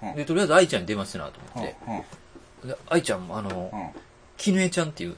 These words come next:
Speaker 2: 親戚なんですよ。
Speaker 1: うん。うん。
Speaker 2: 絹江ちゃんがもうネットワークビジネスにハマって、
Speaker 1: うん。
Speaker 2: 来るかもしれんから気をつけた方がええで。
Speaker 1: うん。うん。
Speaker 2: ちゃうで。あんたが最後やでって言われたんですよ。<laughs> あ、そうなん？言ってよ。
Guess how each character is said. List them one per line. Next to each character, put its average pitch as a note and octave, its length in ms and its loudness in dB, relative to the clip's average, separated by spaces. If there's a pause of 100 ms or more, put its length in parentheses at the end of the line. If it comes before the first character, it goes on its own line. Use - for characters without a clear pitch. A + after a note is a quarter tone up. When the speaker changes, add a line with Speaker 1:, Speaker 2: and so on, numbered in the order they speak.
Speaker 2:
親 F3+ 180 -8
戚 - 40 -4
な - 40 -4
ん - 40 -8
で E3 100 -10
す - 20 -6
よ。 B2 60 -2
Speaker 1:
う G2+ 60 -2
ん。 - 20 -8
う - 20 -10
ん。 - 40 -14
Speaker 2:
絹 D#3+ 240 -2
江 D3+ 40 -2
ち C#3+ 140 -2
ゃ - 20 -2
ん B2+ 60 -4
が B2 100 -2
も G2+ 100 -4
う F2+ 40 -8
ネ F2+ 80 -4
ッ G#2 120 -8
ト G#2 60 -2
ワ B2 60 -2
ー A#2+ 40 -6
ク A#2 60 -10
ビ B2 80 -8
ジ C3 100 -6
ネ G2+ 80 -4
ス - 120 -12
に - 60 -12
ハ F2+ 40 -12
マ E2 80 -10
っ - 60 -14
て、 - 180 -14
Speaker 1:
う A2 60 -8
ん。 G2 120 -8 (120)
Speaker 2:
来 - 140 -4
る E3 60 0
か D3+ 120 0
も F#2 60 -4
し - 120 -4
れ F2+ 60 -2
ん E2 40 -6
か D#2 60 -6
ら D#2+ 60 -6
気 A#2+ 160 -4
を D#3 60 2
つ - 60 -8
け - 80 0
た D#2 80 -2
方 D#2 120 -10
が E2 100 -2
え C#2 60 -4
え - 20 -4
で。 D2+ 240 -4 (160)
Speaker 1:
う A2+ 40 -6
ん。 - 20 -4
う G#2 60 -2
ん。 - 40 -10 (1000)
Speaker 2:
ち - 100 -4
ゃ D#3 40 -2
う D#3+ 80 -2
で。 - 160 -4 (920)
あ B2+ 80 -2
ん B2+ 60 -4
た D#3 140 -4
が E3 100 -2
最 A2 220 -6
後 A2+ 100 -6
や D#2 80 -8
で - 80 -18
っ - 40 -
て - 80 -20
言 - 80 -20
わ - 60 -18
れ - 60 -20
た - 60 -12
ん - 20 -10
で - 80 -4
す - 60 -6
よ。 - 60 -12 (720)
<laughs> - 880 2
あ、 G#2 60 -6
そ - 280 4
う D4+ 80 8
な E3 60 8
ん？ G#2 60 0 (680)
言 D#3 180 6
っ D#4 60 4
て - 400 8
よ。 F#3 180 0